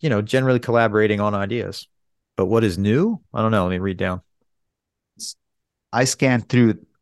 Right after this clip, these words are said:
Speaker 2: the article, by the way. I didn't go into it in depth, but I did scan through it. And you know what I like about it is that they are really targeting, and they really are confident that the cure is, I know it sounds silly 'cause we always say this,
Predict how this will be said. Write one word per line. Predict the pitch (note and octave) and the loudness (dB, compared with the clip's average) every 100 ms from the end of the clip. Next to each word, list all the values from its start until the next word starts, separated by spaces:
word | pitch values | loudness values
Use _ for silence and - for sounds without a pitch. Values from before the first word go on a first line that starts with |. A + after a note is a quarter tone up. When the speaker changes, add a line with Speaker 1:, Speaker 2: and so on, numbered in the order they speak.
| _ _ | _ _
Speaker 2:
the | G#2 | -4
article, | G#2 G#2 G#2 F#2 | -2 0 0 0
by | G2 | 0
the | F#2 | -2
way. | F#2 G#2+ A#2 | -2 -4 -8
I | - | -4
didn't | A2 | 0
go | A2 A2+ - _ _ | 2 2 -2 _ _
into | A2+ G#2+ A2+ G#2 | -10 -6 -2 -2
it | - - | -2 -10
in | - F#2 | -12 -8
depth, | G#2+ G2 - _ _ _ | -4 -4 -6 _ _ _
but | - G#2 | -6 -4
I | |
did | G2+ B2 | -2 -2
scan | - - A2+ | -4 -4 -4
through | G#2 A#2 | -2 0
it. | G#2 - | 0 -4
And | G2+ F#2+ - _ _ _ - | -8 -8 -14 _ _ _ -2
you | C3 | 4
know | |
what | F3+ | 6
I | C#3+ | 6
like | A#2 A#2+ | 4 2
about | C3 C3 | 2 2
it | C3 A#2 | 2 -2
is | G#2 | -4
that | G2 G2+ F#2+ - _ | 0 0 -2 -6 _
they | A2+ A#2+ | -4 -2
are | C#3+ | 0
really | A#2 F#2 A#2 C3+ | 0 0 0 0
targeting, | C#3+ A2+ A#2+ A2 A#2+ A#2+ B2+ - _ _ - | -4 0 2 2 -2 -2 -4 -12 _ _ -6
and | A2 | 2
they | B2+ | 2
really | A2+ C3+ F#3 G3 F3+ _ _ _ _ _ - | 4 2 2 0 -6 _ _ _ _ _ -4
are | A2+ A2 G#2 G2+ - _ _ _ _ _ _ _ | 0 2 0 -2 -8 _ _ _ _ _ _ _
confident | - C#3+ D#3 A#2 F2+ - | 0 2 2 -2 -4 -6
that | G#2 - _ | -8 -8 _
the | A#2+ | -8
cure | - B2 C#3 | -2 0 2
is, | C3 G#2+ G2 - | 0 -4 -10 -4
I | C3 | 0
know | D3+ | 0
it | C3 | 0
sounds | A#2+ G#2 | -2 -4
silly | - G2+ | -6 -8
'cause | F2 F#2+ | -8 -6
we | G#2 | 2
always | A#2+ C3+ B2+ | 4 4 0
say | G#2 F2+ | -4 -4
this, | - - | -8 -16